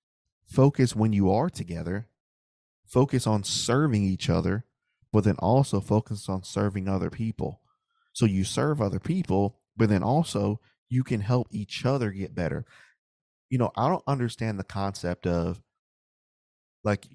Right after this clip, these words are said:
two people are gonna get together and they think they have to be at the, what's the right phrasing? They think everything's gonna be perfect when they get together just because they're together. The process starts before that.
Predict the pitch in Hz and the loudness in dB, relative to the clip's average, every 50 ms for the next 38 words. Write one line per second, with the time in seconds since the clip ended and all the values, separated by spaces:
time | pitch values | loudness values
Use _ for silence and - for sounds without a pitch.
0 | - - - - 120 113 - 123 117 107 104 98 95 101 95 98 95 101 - - | -14 -6 0 2 2 2 4 2 2 4 2 2 4 4 2 2 0 -2 -6 -4
1 | - 98 90 95 92 98 104 104 104 - - 101 95 90 92 92 - 117 107 104 | -4 -2 0 2 2 2 2 2 0 -2 -2 -2 0 0 -2 -2 -2 -2 -2 -2
2 | 98 92 92 95 - - 98 104 101 92 92 - - 90 85 87 101 _ _ _ | -2 -2 -2 -4 -4 -6 -6 -4 -4 -4 -4 -4 -4 -4 -4 -4 -6 _ _ _
3 | _ _ _ _ _ _ _ _ _ _ _ _ _ _ _ - - - _ _ | _ _ _ _ _ _ _ _ _ _ _ _ _ _ _ -20 -20 -20 _ _
4 | _ _ _ _ _ _ - 117 113 - - 98 92 87 73 - - 80 82 85 | _ _ _ _ _ _ -2 -2 -2 0 0 0 0 0 -2 -4 -6 -6 -6 -6
5 | 82 90 92 107 _ _ _ _ _ _ _ _ _ _ _ _ _ _ - 117 | -8 -12 -14 -16 _ _ _ _ _ _ _ _ _ _ _ _ _ _ -2 -2
6 | 110 - 131 120 123 120 120 113 113 110 104 101 101 95 95 98 95 - - 95 | -2 0 0 0 2 2 2 0 0 -2 -2 -2 -2 -4 -2 -4 -2 0 2 2
7 | 95 90 85 - - - - - - _ _ - - 98 95 92 87 90 90 - | 2 2 2 -2 -8 -8 -10 -18 -18 _ _ 0 2 4 4 4 4 2 0 0
8 | - 85 85 82 80 80 - - - _ _ _ - 107 104 98 - 95 92 98 | 0 -2 -2 -2 -2 -2 -6 -12 -16 _ _ _ 0 0 0 2 2 2 2 2
9 | 85 85 90 87 87 85 87 87 82 71 - - - _ _ _ _ _ _ _ | 2 2 0 -2 -2 -2 -2 -2 -4 -4 -6 -14 -16 _ _ _ _ _ _ _
10 | _ _ _ _ - - - - - 107 127 160 165 - 131 101 90 - - - | _ _ _ _ -4 -4 -2 0 2 2 2 2 0 0 -2 0 0 -2 -2 -2
11 | 110 120 104 - 87 90 - - 135 170 151 98 85 78 - | 0 0 -2 -2 -4 -6 -2 0 2 2 2 0 -2 -4 -6